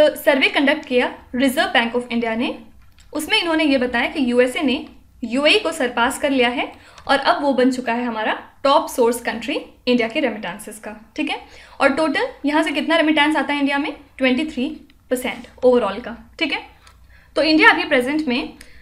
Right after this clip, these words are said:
दुनिया की सबसे बड़ी recipient है रेमिटेंसेस की, क्योंकि हमने receive किया है एटी सेवन billion dollars दो हज़ार इक्कीस में, ठीक है? और ये फ़ोर पॉइंट सिक्स परसेंट का growth है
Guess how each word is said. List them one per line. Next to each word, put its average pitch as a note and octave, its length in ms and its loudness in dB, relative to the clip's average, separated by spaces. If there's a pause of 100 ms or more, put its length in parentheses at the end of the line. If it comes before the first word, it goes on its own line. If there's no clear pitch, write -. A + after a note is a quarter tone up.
(180)
दुनिया D4+ 260 2
की F#4 120 -4
सबसे D#4 300 -4
बड़ी B3 300 2 (160)
recipient B3+ 500 0
है C4 100 -2
रेमिटेंसेस A#3 540 -4
की, D4+ 140 -6 (400)
क्योंकि D#4+ 180 0
हमने D#4+ 280 0
receive B3+ 360 -4
किया A3+ 120 0
है D4 140 -2
एटी B3 180 -4
सेवन C#4+ 320 0
billion A3 280 0
dollars G#3+ 400 -4 (180)
दो A#3+ 80 0
हज़ार B3 400 -6 (440)
इक्कीस B3+ 320 -4
में, - 80 -14 (180)
ठीक D#4 140 -4
है? G#4+ 100 -6 (360)
और B3 120 2
ये D4 160 0 (100)
फ़ोर D4 260 0
पॉइंट A#3+ 260 0
सिक्स D4+ 240 -6
परसेंट A3+ 340 -8
का B3+ 80 -4
growth G#3+ 320 -8
है F4 120 -10